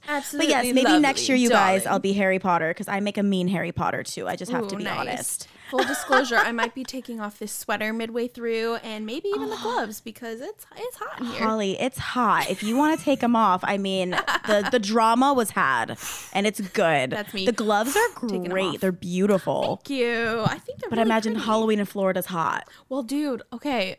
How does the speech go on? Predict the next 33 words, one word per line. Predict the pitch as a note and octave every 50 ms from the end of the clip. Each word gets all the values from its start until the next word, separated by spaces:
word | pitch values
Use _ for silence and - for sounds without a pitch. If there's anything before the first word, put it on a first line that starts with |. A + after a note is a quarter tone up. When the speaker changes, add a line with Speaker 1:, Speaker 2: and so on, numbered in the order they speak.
| _ - A3
Speaker 1:
before | B3 A#3+ - D4+ D4
we | D4+ B3+
get | A#3+ A3+
into | A3 D4 E4 - C#4+
things, | - - G#3 F#3+ - G#3 A3+ - -
I |
mean, | A#3+ A#3 A#3 A3+
this | A3 A3+ -
morning | A3 G#3 G#3 A#3 C4+ D#4+ F4+ D#4
was | - A#3 A3+ - A#3
really | A3+ A#3 B3 B3
cold. | A#3 - - A#3 G#3 F#3+ -
I | A3
took | A3+ C4+ B3+ -
my | C4 A#3+
sister | - A#3 - - B3+ C4
to | C4+ -
the | D#4 F4+ -
airport | A3 A3+ - - A#3+ G#3 G#3 A3+ - - - - - - - - _ _ -
at, | G#3+ G#3+ G#3 -
like, | - G#3 G#3 G#3
Speaker 2:
Oh, |
Speaker 1:
seven, | - - - - C#4+ D4+ C#4 C4+
Speaker 2:
yes. | D4 D4 E4 G#4 A#4+ G4+ C4+ G#3+
Speaker 1:
and | C#4+ C#4+ C#4+ C#4 C4 C4+
it | - C#4 D4
was, | E4+ F4 D#4+ D4 - _ -
it | - D#4+ F4
was | F4 C#4 C#4
a | C4+ B3+
blustery | A#3 B3 B3+ B3 B3 C#4+ D#4 - - - - C4+ C4+ C4 C4 C4 C4 A3
fifty-two | A3 - - C#4 - - C4 B3 - - A#3+ A3
degrees. | G#3+ - - F#3+ A#3+ C#4 - - - - - - - -